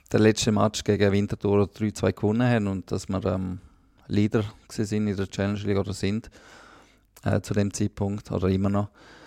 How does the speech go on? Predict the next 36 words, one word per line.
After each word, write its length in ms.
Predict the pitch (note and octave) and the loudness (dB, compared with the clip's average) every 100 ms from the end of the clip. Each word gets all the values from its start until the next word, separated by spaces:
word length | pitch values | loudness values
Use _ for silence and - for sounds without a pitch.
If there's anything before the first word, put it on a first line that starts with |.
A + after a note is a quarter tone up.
| - - _ - | -20 -20 _ -6
Und, 560 | A#2 G2+ F#2+ F#2+ E2+ | -2 0 0 -2 -2
ähm, 320 | F#2+ F#2+ F2+ | -2 0 0
ja, 160 | F#2 G2 | 8 10
es 120 | A2 | 10
wird 160 | G2+ - | 6 2
oft 180 | A2+ - | 2 4
auch 60 | |
eine 120 | A2+ - | 4 4
gewisse 260 | B2 - | 4 8
Euphorie 340 | A2 A2 A#2 C3 | 6 8 6 6
dabei 300 | B2 A2 A2+ | 6 6 4
gewesen 180 | - | -2
sein, 160 | A2+ G#2 | -2 2
weil 140 | G2+ | 4
ich, 60 | G2+ | 6
äh, 280 | G2+ G2+ G2 - - - - - | 4 4 2 -4 -12 -12 -12 -10
den 60 | - | -4
F 160 | G#2 - | -4 -4
C 120 | G#2+ | -6
Vaduz 260 | G#2 G#2 - | 0 0 0
unbedingt 460 | G#2 G#2 G2+ G#2 - | -2 0 0 -2 0
will 180 | G2+ | 2
als, 400 | G2 F#2+ F#2+ - | 4 2 0 -6
als 160 | - F#2 | -6 -4
Tabellenerster 680 | - G2 F#2+ F#2+ G2+ - G2+ | -2 2 2 2 0 -2 -6
verloren 480 | - F#2+ F#2+ G2 F#2+ | -2 -2 0 -2 -4
und 140 | - - - | -8 -14 -14
bin 120 | - | -8
einfach 180 | F#2 - | -8 -8
froh 240 | - - F#2 | -8 -4 -4
gewesen, 160 | - | -4
dass 160 | G2 - | -8 -6
das 160 | G2 | -6
gelungen 340 | - G2 G2+ G2+ | -2 -2 0 -2
ist. 120 | F#2 | -2
Und 240 | F#2+ G2 | -6 -10